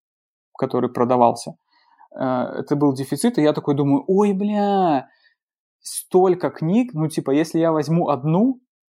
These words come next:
никому, типа, плохо от этого не станет, они всё равно будут в библиотеке пылиться, лежать». М, а мне очень надо, потому что я, типа, из, из страсти это делаю.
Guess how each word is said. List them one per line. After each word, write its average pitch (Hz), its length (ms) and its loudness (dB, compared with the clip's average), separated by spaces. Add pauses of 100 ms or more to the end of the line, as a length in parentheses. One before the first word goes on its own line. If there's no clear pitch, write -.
(180)
никому, 160 720 2 (160)
типа, 143 200 -2
плохо 175 300 2
от 143 80 -2
этого 151 240 0
не 143 120 -2
станет, 120 400 0
они 143 140 -2
всё - 160 -4
равно 190 140 2
будут 151 160 4
в 135 40 -4
библиотеке 139 540 0
пылиться, 123 420 -4
лежать». 123 340 -6 (840)
М, 127 260 -8
а 135 100 2
мне 175 180 4
очень 143 360 0
надо, 117 300 0
потому 143 280 -4
что - 140 -2
я, 185 400 2 (340)
типа, 135 320 -6
из, - 320 -4
из 160 140 -6
страсти - 640 0 (600)
это 131 240 -10
делаю. 127 420 -6